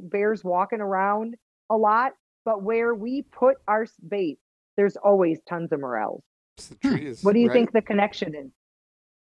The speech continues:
Speaker 3: Oh, I don't know. You know, I'm, I, I know everybody has this weird association of foraging with mushrooms, um, but I, while I do forage mushrooms,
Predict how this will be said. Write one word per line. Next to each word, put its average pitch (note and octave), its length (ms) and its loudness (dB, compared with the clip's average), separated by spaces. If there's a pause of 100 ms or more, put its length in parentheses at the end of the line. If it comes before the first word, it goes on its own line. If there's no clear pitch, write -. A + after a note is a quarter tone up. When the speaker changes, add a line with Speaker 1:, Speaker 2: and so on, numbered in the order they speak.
(320)
Speaker 3:
Oh, F3 160 4
I E3+ 180 4
don't D#3+ 160 4
know. D3 200 2
You D3 140 -2
know, D#3 160 0
I'm, F3 220 -2 (120)
I, E3+ 120 -10 (680)
I G3 60 -4
know C#4 240 -2
everybody F#3+ 420 -2
has D3+ 240 0
this C#3+ 180 -6
weird D3+ 360 -4 (520)
association D3+ 720 -4
of B2 120 -8
foraging D3+ 440 -2
with C3+ 160 -6
mushrooms, D#3+ 560 -4 (380)
um, C3 360 -4
but C#3 220 -2 (320)
I, D3+ 200 -2
while D3+ 260 0
I D3 100 0
do F3 200 -6
forage D#3 440 -6
mushrooms, F3 720 -6